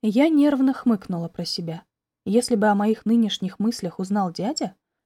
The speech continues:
точно посоветовал бы Арчибальду запереть меня в спальне и не выпускать несколько дней, пока дурь из головы не выветрится. Двери отворились, пропуская меня и пажей.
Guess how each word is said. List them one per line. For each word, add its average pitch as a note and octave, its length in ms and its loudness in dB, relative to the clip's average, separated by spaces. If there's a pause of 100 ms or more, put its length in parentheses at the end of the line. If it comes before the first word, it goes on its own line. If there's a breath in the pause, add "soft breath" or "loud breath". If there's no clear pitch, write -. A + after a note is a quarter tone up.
(120)
точно D4 400 2
посоветовал G#3+ 680 0
бы F#3 140 0
Арчибальду A3 580 0
запереть G#3+ 460 2
меня A3+ 200 2
в - 60 -6
спальне C#4 520 2
и - 20 6
не A3+ 120 6
выпускать F#3+ 520 -4
несколько A3+ 480 -4
дней, F3+ 340 -2 (240)
пока F#4 240 6
дурь A#3 220 4
из F3 100 -2
головы F#3 340 0
не G3 140 0
выветрится. F#3 680 -6 (1600)
Двери B3+ 400 4
отворились, C#4+ 600 0
пропуская B3 580 -2
меня G3+ 400 -2
и A#3 120 -6
пажей. F#3 520 -8